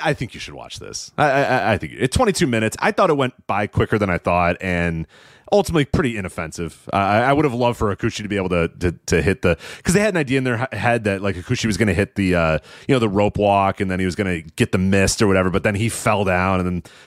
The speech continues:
time kinda stopped for a minute, and then Muta just sprayed him in the face, and then, you know, that was it. But, um, I don't know.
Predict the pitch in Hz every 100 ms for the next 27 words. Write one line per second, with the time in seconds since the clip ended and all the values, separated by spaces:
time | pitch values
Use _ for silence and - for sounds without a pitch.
0 | - 117 110 101 - 101 107 - 110 101
1 | 101 98 92 90 92 87 82 - - -
2 | _ _ _ - - 104 95 87 82 87
3 | 80 80 85 76 71 82 76 71 _ _
4 | - 87 69 71 69 - 71 - - -
5 | - - 82 76 76 - _ - 185 73
6 | -